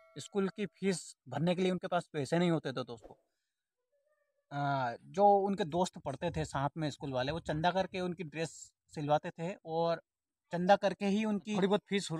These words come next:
रहती थी उस टाइम पे। अ, गवर्नमेंट का टीचर लेते हैं थोड़ी बहुत, दस रुपये बीस रुपये रही होगी उस टाइम पे, तो दोस्तों वो भी नहीं भर पाते थे। और गेहूँ नसीब में नहीं था दोस्तों, अनाज नसीब में नहीं था। हम,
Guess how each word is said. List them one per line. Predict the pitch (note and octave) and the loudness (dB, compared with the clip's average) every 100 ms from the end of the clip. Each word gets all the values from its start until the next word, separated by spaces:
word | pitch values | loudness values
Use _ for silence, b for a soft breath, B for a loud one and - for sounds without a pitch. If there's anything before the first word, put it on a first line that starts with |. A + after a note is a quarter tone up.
| D3+ D#3+ | 0 0
रहती | C#3+ D3+ F#3+ | 2 0 0
थी | G3+ | 0
उस | F3+ E3+ | 0 0
टाइम | D3+ D3+ | 0 0
पे। | E3 E3+ | -2 -10
अ, | - C3+ C#3+ C#3 B2+ A#2 B2+ _ _ C3+ | -10 -10 -4 -2 -2 -6 -14 _ _ -10
गवर्नमेंट | C#3+ D3+ E3+ D#3+ | -4 0 0 2
का | D#3+ D3 - C3+ | 0 0 -4 -10
टीचर | C#3+ F#3 E3+ C3 C3+ | -6 -2 -2 -4 -4
लेते | C#3 C#3 | -6 -4
हैं | F3 D#3+ | -2 -2
थोड़ी | D#3+ D3 | -2 -4
बहुत, | D3+ E3 - - | -2 -6 -10 -6
दस | D3+ F#3 | -4 -4
रुपये | E3 | -4
बीस | D#3 E3+ D#3+ | -2 -4 -2
रुपये | E3+ D#3+ C#3+ | -2 0 0
रही | D3 | 2
होगी | E3 D#3+ D#3+ | 2 0 -2
उस | D#3+ - | -6 -6
टाइम | C#3+ C3+ | -6 -6
पे, | D3+ E3+ _ _ _ _ _ - | -8 -14 _ _ _ _ _ -12
तो | E3 | -2
दोस्तों | F#3+ A3 | -2 0
वो | E3+ F#3 | 2 6
भी | G3+ | 8
नहीं | G3+ | 8
भर | E3+ D3 | 6 4
पाते | C3+ C3 B2 | 0 -6 -10
थे। | - G#2 _ _ _ D3 | -14 -20 _ _ _ -6
और | D#3+ E3 E3+ E3 - _ _ _ C3 | -2 2 2 0 -6 _ _ _ -2
गेहूँ | E3 F3+ G#3+ A3 | 4 6 6 6
नसीब | F#3 E3 G#3+ | 4 4 2
में | G3+ G3 | 2 2
नहीं | F3+ | 2
था | E3 | 0
दोस्तों, | C#3 B2 - | -6 -6 -8
अनाज | B2+ D#3 F3 F3+ | -4 2 2 2
नसीब | F3 C#3 E3+ | -2 -2 0
में | E3+ | 2
नहीं | E3 D3+ | 2 2
था। | B2+ - _ _ _ _ C#3 | -2 -18 _ _ _ _ -8
हम, | D#3 E3 | -4 -4